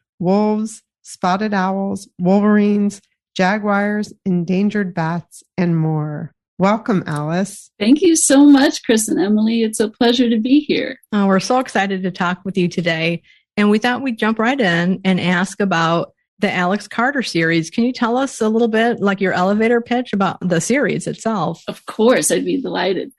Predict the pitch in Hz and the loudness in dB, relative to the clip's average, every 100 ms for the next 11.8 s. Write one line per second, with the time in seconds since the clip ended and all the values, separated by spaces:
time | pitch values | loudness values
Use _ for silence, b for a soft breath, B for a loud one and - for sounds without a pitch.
0 | _ - - 220 214 202 190 208 - - | _ -6 0 2 4 4 0 -6 -10 -4
1 | 196 170 175 214 226 - 196 175 180 - | 0 0 0 0 -2 -4 -2 0 0 -2
2 | 160 151 165 156 165 160 165 165 165 147 | -2 0 -2 -4 -4 -4 -2 -2 -2 -2
3 | 156 180 - 160 147 143 - - 143 - | -2 -2 -2 -4 -2 -4 -4 -6 -6 -10
4 | _ _ 196 - 190 214 262 208 170 170 | _ _ -4 0 2 2 2 0 -2 -2
5 | 185 170 175 - 180 - 160 160 156 147 | 0 0 0 0 0 2 4 4 4 2
6 | 156 - 165 170 165 - 190 190 175 - | 0 2 2 2 0 0 0 2 0 0
7 | - - 160 151 160 - 147 147 151 B | -2 -2 0 0 0 0 0 0 -2 B
8 | B B - 226 208 190 196 180 160 160 | B B -2 2 2 2 0 0 2 2
9 | 165 165 156 - - 151 - 139 123 135 | 4 2 2 -4 -2 -2 0 -2 -2 -2
10 | - 170 156 131 - - B B B B | -4 -2 -2 -2 -8 -14 B B B B
11 | 170 170 226 - - 196 190 | 0 4 2 2 0 0 0